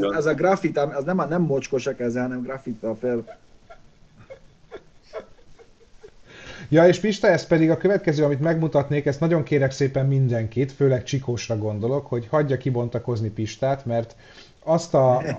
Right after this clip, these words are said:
Speaker 3: azt a, azt a feladatot kaptuk, hogy, ö, vagy, vagy nem, csak kérdezték, hogy mi lenne, ha, és én ezt nagyon viccesnek tartom. Pista, látni fogsz egy, ö, egy, ö,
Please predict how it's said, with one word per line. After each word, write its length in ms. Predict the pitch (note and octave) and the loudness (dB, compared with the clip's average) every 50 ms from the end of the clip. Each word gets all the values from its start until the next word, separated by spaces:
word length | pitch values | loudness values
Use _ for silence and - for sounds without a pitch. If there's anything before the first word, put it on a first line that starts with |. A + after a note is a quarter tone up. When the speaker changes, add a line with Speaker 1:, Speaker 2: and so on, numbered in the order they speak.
| - - | -8 -8
Speaker 3:
azt 480 | - D3+ B2+ E3 F#3+ G3 F#3 - - - | -6 -2 2 4 4 4 4 4 6 6
a, 260 | D3 C#3 C3+ C3+ - - - - - - - | 8 8 8 4 2 -6 -16 -20 -20 -4 2
azt 280 | - D#3+ E3+ - - - | 4 4 4 6 6 8
a 120 | D3+ C#3 | 8 8
feladatot 680 | - - F3 F3 F#3 E3 C#3+ C#3+ C3+ C#3 C#3 C3+ C3 - | 10 10 10 12 12 10 10 8 6 6 4 2 2 2
kaptuk, 500 | - C3+ B2+ B2+ - - C#3 - G3 - | 4 4 4 4 4 0 0 0 0 -2
hogy, 460 | - - C3+ C3 B2+ B2 B2 A#2 B2+ | -4 0 2 4 4 4 4 4 4
ö, 400 | C3 B2+ B2+ B2+ B2+ C3 C3 C3 | 4 6 6 6 6 4 4 2
vagy, 220 | C3 B2+ B2+ C3 | 0 -2 -2 -2
vagy 160 | B2+ C3 C3 C3 | -2 -4 -4 -2
nem, 200 | D3 D#3 D3 C3+ | 0 0 0 0
csak 180 | C3+ C#3+ C3+ | -2 -4 -4
kérdezték, 560 | - - D#3 D3+ C3 B2+ A#2+ - - C3 B2 B2 | 0 2 2 2 2 0 -2 -2 -2 -2 -2 0
hogy 160 | - C3 C3 | 0 0 2
mi 100 | C#3+ D3 | 4 4
lenne, 300 | C#3 C3 B2+ B2 A#2+ A2 | 4 4 4 2 0 -2
ha, 320 | G#2 - - C#3 E3+ E3+ | -2 4 6 6 6 6
és 180 | C3+ B2+ - - | 4 2 -2 -2
én 160 | C3 C3 C3 | -4 -4 -4
ezt 180 | B2+ A2 - - | -6 -6 -4 0
nagyon 280 | D3 C#3 C3+ B2 A#2 | 2 2 2 2 2
viccesnek 520 | B2 A#2+ A#2+ - A#2+ G#2 - - G#2+ G#2 - | 0 -2 -4 -4 -6 -6 -4 -6 -8 -6 -2
tartom. 480 | - A#2+ C3 C3 - F3 F3 F3 - - - - - - - - | -2 0 0 0 0 0 0 0 -2 -8 -14 -20 -20 -20 -10 -2
Pista, 280 | - F3 F#3+ F#3 - C#3 | 0 0 2 2 4 4
látni 300 | D3+ E3+ E3+ - E3 C#3 | 4 4 4 2 0 -2
fogsz 300 | - C3+ B2+ - - - | 0 -2 -4 -2 -2 -2
egy, 260 | B2 A#2+ A2+ A2 B2 | 0 0 0 2 2
ö, 280 | B2 B2 B2 B2 B2+ B2 A2 - - - - - _ _ | 2 2 2 2 0 -2 -4 -6 -12 -20 -20 -20 _ _
egy, 460 | - B2 A#2+ A#2+ A#2 A2+ G#2+ G#2 A#2 | -6 -4 -2 -2 -2 -2 -2 -2 0
ö, 400 | A#2+ A#2 A2+ A#2 A2+ A2+ A2+ A#2 | 0 2 0 0 0 0 0 0